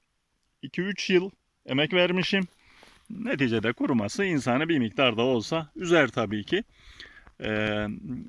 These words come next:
bir de baktım ki yerinden yeni bir filiz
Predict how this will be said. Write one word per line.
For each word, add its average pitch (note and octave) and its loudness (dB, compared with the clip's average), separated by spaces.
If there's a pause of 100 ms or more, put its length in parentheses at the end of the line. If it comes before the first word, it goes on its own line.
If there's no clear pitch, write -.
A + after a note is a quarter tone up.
(800)
bir G3+ 2
de F3 4
baktım F3+ 0
ki F#3+ 0 (360)
yerinden C#3 2 (260)
yeni D3 0
bir D3+ 0
filiz D3 -2